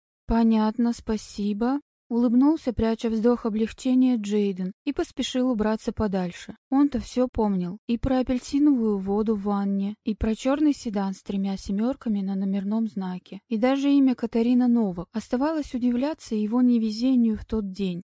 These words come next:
когда расфуфыренная Мариса садилась в эту самую машину и ехала в придорожный мотель. Задержись он чуть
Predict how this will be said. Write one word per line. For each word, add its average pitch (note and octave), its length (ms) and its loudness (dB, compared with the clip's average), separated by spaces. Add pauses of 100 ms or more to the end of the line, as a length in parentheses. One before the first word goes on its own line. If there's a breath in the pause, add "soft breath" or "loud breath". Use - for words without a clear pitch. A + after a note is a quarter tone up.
когда A3 280 2
расфуфыренная A3+ 840 0
Мариса G#3 500 -2
садилась G#3+ 600 -4
в G3 80 -4
эту G#3 240 -2
самую A3+ 440 0
машину A3 720 -2
и A#3 80 -4
ехала B3+ 460 0
в - 80 -18
придорожный A3 600 0
мотель. G3 580 -2
Задержись C4+ 760 -2
он B3 160 2
чуть C4+ 240 -6